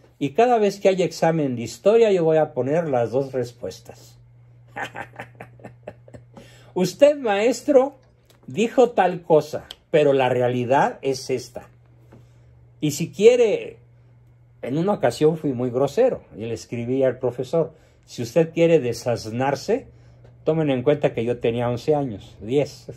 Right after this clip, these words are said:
<laughs> "Por favor, lea este libro y este, y este, y este, y este,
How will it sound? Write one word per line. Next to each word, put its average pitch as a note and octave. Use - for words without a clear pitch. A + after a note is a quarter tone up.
<laughs> -
"Por F3
favor, G3
lea F#3+
este F3+
libro F#3
y E3
este, E3+
y D#3
este, D#3+
y D3
este, D3
y D3+
este, G#3